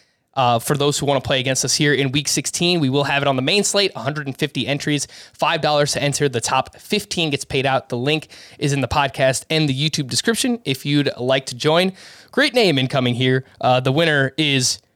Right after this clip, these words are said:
McWiener Van House. I think that's how I'm gonna say that, uh, who scored a one eighty-one point seven zero, wins a hundred and thirty-five dollars here in this contest.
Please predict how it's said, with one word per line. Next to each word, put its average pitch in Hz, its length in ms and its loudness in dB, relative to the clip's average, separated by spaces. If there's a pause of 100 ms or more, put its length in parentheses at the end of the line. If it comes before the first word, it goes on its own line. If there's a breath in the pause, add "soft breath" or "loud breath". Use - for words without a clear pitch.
(480)
McWiener 180 880 2
Van 165 340 2
House. 117 540 -2 (280)
I 117 100 -2
think 151 320 -2
that's 123 240 0
how 120 300 2
I'm 117 140 2
gonna 120 180 0
say 175 240 2
that, 226 340 2
uh, 135 180 0
who 147 120 4
scored 160 340 2
a 135 60 2
one 208 400 2
eighty-one 196 600 2
point 185 360 2
seven 170 320 0
zero, 143 340 4
wins 139 300 2
a 127 80 -4
hundred 139 320 -2
and 120 100 -6
thirty-five 165 840 0
dollars 123 360 2
here 127 160 -2
in 135 200 -2
this 120 100 -6
contest. 127 540 -2